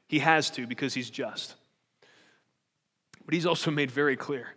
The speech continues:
that he wishes and wills that none would perish. That's, First Peter told us that, right? That he is not slow as some count slowness, but he's, he's patient, willing that none should perish. And so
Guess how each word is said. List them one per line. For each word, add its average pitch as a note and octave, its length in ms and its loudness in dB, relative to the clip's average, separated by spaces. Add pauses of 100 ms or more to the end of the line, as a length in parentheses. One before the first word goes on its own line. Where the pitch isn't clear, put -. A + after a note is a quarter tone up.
(420)
that C#3 120 -4
he E3 180 -2
wishes D#3 500 0 (920)
and C3+ 160 -6
wills D3 300 2
that B2+ 140 -4
none C3+ 240 -2
would A#2 100 -6
perish. - 500 -8 (400)
That's, - 200 0
First F3 280 0
Peter E3+ 220 4
told D#3 220 0
us C3 100 -6
that, A2+ 220 -6 (220)
right? D#3 260 2 (640)
That C#3 100 2
he E3 160 4
is D#3+ 100 4
not E3 200 2
slow D#3+ 320 2
as C3+ 100 2
some C#3+ 180 0
count C3+ 240 0
slowness, B2 520 -6 (500)
but C#3 80 -4
he's, C#3 220 -2 (140)
he's D3 180 -8
patient, C3+ 480 0 (1080)
willing C#3+ 300 2
that C3 100 -2
none C3 220 -4
should A#2 200 -6
perish. A2+ 400 -8
And A#2 120 -14
so C3 240 -4